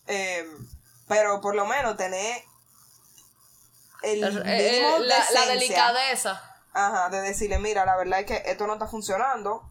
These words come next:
Speaker 1: me quiero ir. Quiero todavía hacer el último acto de mi vida de una manera, I want to go out with a bang." Y ya. O sea, como que I would have respected that, en un sentido. Y Patricia Llosa tiró un pu-, un comunicado diciendo como que,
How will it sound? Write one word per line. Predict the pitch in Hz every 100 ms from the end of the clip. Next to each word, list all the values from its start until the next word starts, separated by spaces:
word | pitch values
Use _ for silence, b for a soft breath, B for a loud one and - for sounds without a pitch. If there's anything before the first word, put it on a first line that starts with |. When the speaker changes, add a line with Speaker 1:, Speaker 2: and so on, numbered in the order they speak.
| -
Speaker 1:
me | 185 175
quiero | 202 190 180
ir. | 147 - - - - - - -
Quiero | 202 196 208
todavía | 226 208 214 214 190
hacer | 185 - 196
el |
último | 214 220 233 220
acto | 220 214
de |
mi | 202 190
vida | 202 202 185
de | 180
una | 190
manera, | 196 196 185 170
I | 170
want | 196
to | 202
go | 220 214
out | 196
with | 196
a | 170
bang." | 165 156 143 - _ _ _ _ _ - -
Y | - 277
ya. | 262 659 - - - _ _ - _ - -
O | -
sea, | 202
como | 214 208
que | 214
I | 208
would | 208 277
have | 320
respected | 262 - - 190 262 - 160
that, | 151 147 - -
en | 175 180
un | 180
sentido. | 185 170 - B B -
Y | 214 208
Patricia | 208 202 208 269 269
Llosa | 202 175 185
tiró | 185 180
un | 185
pu-, | 214 220
un | 214 220 226
comunicado | 208 226 254 254 175 175 170
diciendo | 175 180 170 196
como | 208 196
que, | 208 180